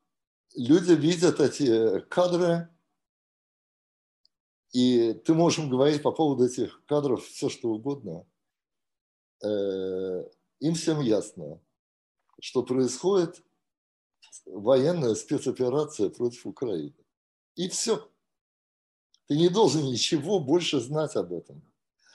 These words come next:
От того, что какая-то женщина там то или не то, или то, или се. Я знаю, что я читаю русскую прессу, она приводит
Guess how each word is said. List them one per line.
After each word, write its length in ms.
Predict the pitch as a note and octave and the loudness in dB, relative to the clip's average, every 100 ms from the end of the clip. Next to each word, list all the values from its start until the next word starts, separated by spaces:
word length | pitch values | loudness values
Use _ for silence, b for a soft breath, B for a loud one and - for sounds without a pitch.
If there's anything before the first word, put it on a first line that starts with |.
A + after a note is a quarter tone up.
| b | b
От 220 | - A#2+ - | -4 -2 2
того, 280 | D#3+ F#3+ | 4 4
что 140 | F3+ D#3+ | 0 0
какая-то 540 | D3+ C#3+ F#3 F#3 F3 C3 | 0 2 2 2 2 0
женщина 600 | E3 E3 D3 - C#3 B2+ | 2 0 -2 -6 -6 -2
там 260 | B2 A#2 | -2 -2
то 340 | - E3+ D#3 D3+ | 0 2 4 4
или 220 | A#2+ A2 | 2 0
не 160 | A2 G#2 | -2 -4
то, 400 | E3 D#3+ D#3 D#3 | -2 2 4 2
или 220 | A#2 G2 | 0 -2
то, 360 | - E3 D3+ | -2 -2 0
или 240 | C#3+ F#2+ F#2 | -2 -2 -4
се. 520 | - F3+ D#3+ D3 - _ b b b b _ _ _ - | -2 0 0 0 -4 _ b b b b _ _ _ -2
Я 240 | C3 F3+ | 2 4
знаю, 240 | F#3 G3+ | 4 4
что 160 | - - | 2 2
я 100 | C#3+ | 2
читаю 360 | C#3+ - F3+ D3+ | 2 2 4 4
русскую 360 | B2+ - D3 - | 2 0 -2 0
прессу, 460 | F3+ F#3 C#3+ A2 - _ _ _ _ _ _ - | -2 0 -4 -6 -8 _ _ _ _ _ _ 0
она 260 | C3 F3+ | 0 0
приводит 760 | F3 D#3+ D3 F3+ F3 D#3+ - | 0 0 2 0 0 -4 -6